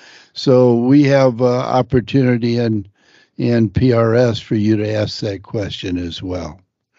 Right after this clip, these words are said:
And when you ask that question to us, it gets well vetted, uh, by us, researched, or through our coding, uh, uh, group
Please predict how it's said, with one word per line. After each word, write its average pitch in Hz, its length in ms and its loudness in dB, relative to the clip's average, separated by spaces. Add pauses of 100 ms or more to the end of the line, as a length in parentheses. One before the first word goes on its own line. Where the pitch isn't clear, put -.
(400)
And 120 420 0 (320)
when 131 180 6
you 160 200 6
ask 175 280 2
that 151 240 0
question 147 560 0
to 127 120 4
us, 123 340 -2
it 127 120 -2
gets 131 280 -2
well 131 380 0
vetted, 107 680 -6 (760)
uh, 113 300 -2
by 113 380 0
us, 147 640 0 (260)
researched, 139 960 -2 (540)
or 143 340 2 (160)
through 143 280 0
our 131 300 0
coding, 135 760 0 (640)
uh, 123 600 -4 (760)
uh, 120 160 -2
group 123 640 0